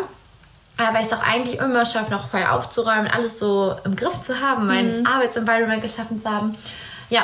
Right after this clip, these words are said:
Speaker 1: und dann mittags, äh, kocht Fabio meistens und ich gehe mit Fine raus.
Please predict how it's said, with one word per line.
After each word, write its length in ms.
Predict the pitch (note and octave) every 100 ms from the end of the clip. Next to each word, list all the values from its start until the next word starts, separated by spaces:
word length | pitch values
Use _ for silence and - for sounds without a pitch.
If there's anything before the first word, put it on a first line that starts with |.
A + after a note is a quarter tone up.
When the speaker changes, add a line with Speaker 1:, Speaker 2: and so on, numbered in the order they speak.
| -
Speaker 1:
und 100 | A3
dann 320 | G#3+ G#3+ G#3+
mittags, 580 | A3+ A3+ C#4+ C4 C#4+ -
äh, 140 | - G#3+
kocht 200 | G#3+ -
Fabio 260 | - A3 A#3
meistens 320 | A3 A3 G3+
und 80 | G3
ich 100 | G3
gehe 120 | G3
mit 120 | F#3+
Fine 220 | - A#3 A3+
raus. 300 | A#3+ C4